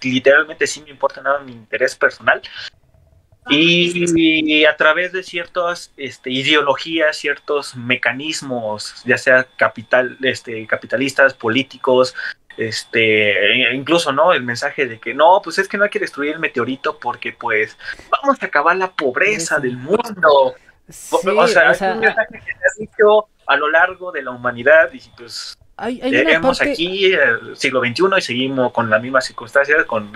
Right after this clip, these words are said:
Speaker 1: hay países pobres y hay países ricos, ¿no?
Speaker 2: Sí, y hay una parte que, ah, precisamente sobre eso,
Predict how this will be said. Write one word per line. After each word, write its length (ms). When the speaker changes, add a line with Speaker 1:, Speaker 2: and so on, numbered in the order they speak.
Speaker 1:
hay 100
países 500
pobres 380
y 60
hay 80
países 320
ricos, 200
¿no? 180
Speaker 2:
Sí, 280
y 80
hay 100
una 220
parte 260
que, 80
ah, 120
precisamente 580
sobre 500
eso, 320